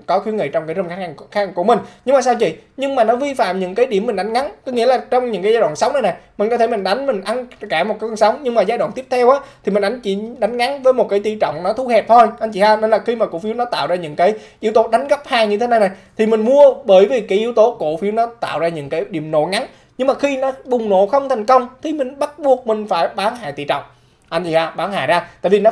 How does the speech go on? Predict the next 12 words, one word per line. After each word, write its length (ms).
phủ 220
định 200
lại 180
cái 140
phiên 180
giảm 180
điểm 140
ngày 80
hôm 80
nay. 140
Thế 100
thôi, 140